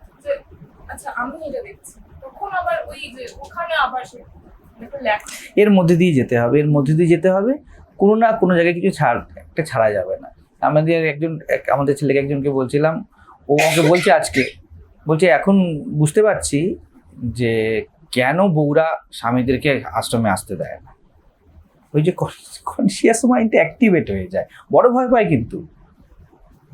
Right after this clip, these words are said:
Speaker 2: যদি কারোর উপরে কিছু পসেশন থাকে, ছাড়তেই পারবে না কিছুতে।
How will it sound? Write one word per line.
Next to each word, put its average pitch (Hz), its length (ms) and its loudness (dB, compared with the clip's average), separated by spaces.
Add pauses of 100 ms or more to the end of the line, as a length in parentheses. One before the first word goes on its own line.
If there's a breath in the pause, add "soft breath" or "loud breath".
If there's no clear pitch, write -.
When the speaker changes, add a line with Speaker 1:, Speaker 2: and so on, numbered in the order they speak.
(120)
Speaker 2:
যদি 139 220 4 (260)
কারোর 143 340 4
উপরে 185 180 0 (100)
কিছু 190 140 0 (140)
পসেশন 185 420 2
থাকে, 190 140 0 (120)
ছাড়তেই 170 320 0
পারবে 233 200 -2
না 262 100 0
কিছুতে। 208 260 -10